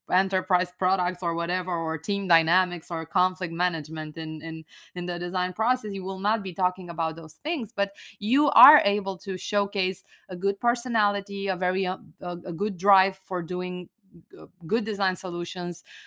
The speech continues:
an understanding of the process, an understanding of things that might go wrong in, in the design, um, and solving design problems. And so if you show, uh, other things that are not necessarily, um,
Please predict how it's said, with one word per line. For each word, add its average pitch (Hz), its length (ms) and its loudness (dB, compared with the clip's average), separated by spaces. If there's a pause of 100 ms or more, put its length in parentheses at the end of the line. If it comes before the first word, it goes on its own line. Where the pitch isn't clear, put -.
an 180 140 0
understanding 220 720 0
of 202 140 0
the 196 80 -6
process, 185 760 2
an 175 120 -2
understanding 202 800 0
of 196 200 4
things 196 220 -6
that 190 180 -2
might 196 260 -2
go 220 120 -2
wrong 196 320 2
in, 180 240 -6
in 180 180 -6
the 180 120 -4
design, 175 520 -2 (320)
um, 160 1000 0
and 185 160 -4
solving 202 400 0
design 180 320 -6
problems. 180 460 0
And 202 120 -4
so 220 200 0 (760)
if 214 160 -2
you 285 100 4
show, 240 480 2 (320)
uh, 180 340 4
other 339 340 6
things 170 380 -8
that 180 200 -8
are 190 160 2
not 226 240 0
necessarily, 180 880 -6 (280)
um, 156 960 -4